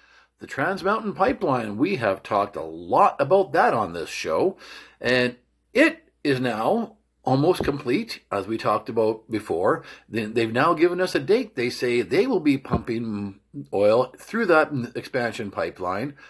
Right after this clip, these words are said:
by March. They've finally gotten through all the different environmental hoops that they wanted to get through. They've gone underneath some of the sacred lands and protected bogs, et cetera, et cetera.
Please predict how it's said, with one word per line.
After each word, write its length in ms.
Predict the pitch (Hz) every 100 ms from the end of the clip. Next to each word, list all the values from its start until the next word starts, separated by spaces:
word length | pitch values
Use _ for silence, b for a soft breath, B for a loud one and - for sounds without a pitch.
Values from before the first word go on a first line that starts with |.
| B B
by 500 | 82 131 143 143 139
March. 760 | 87 85 135 131 - - - - b b b b b
They've 200 | 85 90
finally 480 | - 110 135 143 131
gotten 420 | 113 120 - 101
through 260 | - 117 107
all 200 | 120 127
the 400 | 107 95 85 - _ _ _ _
different 320 | - 127 120 107
environmental 720 | 98 120 123 110 120 123 117
hoops 400 | 123 127 - -
that 280 | 113 117 113
they 260 | 110 110
wanted 300 | 101 113 117
to 60 | 113
get 240 | 110 107
through. 300 | - 120 123
They've 280 | 110 85 87
gone 380 | 107 110 101 98 b b b b _
underneath 560 | 120 143 135 123 131 139
some 180 | 123 120
of 80 | 98
the 140 | 101
sacred 520 | - 123 123 117 107
lands 600 | 98 110 120 120 117 -
and 640 | 90 98 95 92 87 85 - _ b b b
protected 640 | - - 120 120 110 101 80
bogs, 520 | 107 113 - 110 101
et 140 | 98
cetera, 380 | - 120 113 104
et 80 | 98
cetera. 560 | - 113 110 110 107